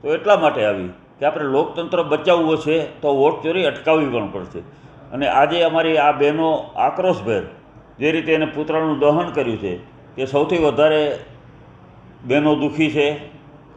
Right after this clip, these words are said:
દીકરીઓ ખુલ્લેઆમ, અત્યારે દીકરીઓ પર બળાત્કાર થઈ રહ્યા છે,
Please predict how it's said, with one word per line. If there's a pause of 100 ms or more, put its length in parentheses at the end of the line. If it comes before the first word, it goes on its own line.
(400)
દીકરીઓ (840)
ખુલ્લેઆમ, (120)
અત્યારે
દીકરીઓ
પર
બળાત્કાર
થઈ
રહ્યા
છે,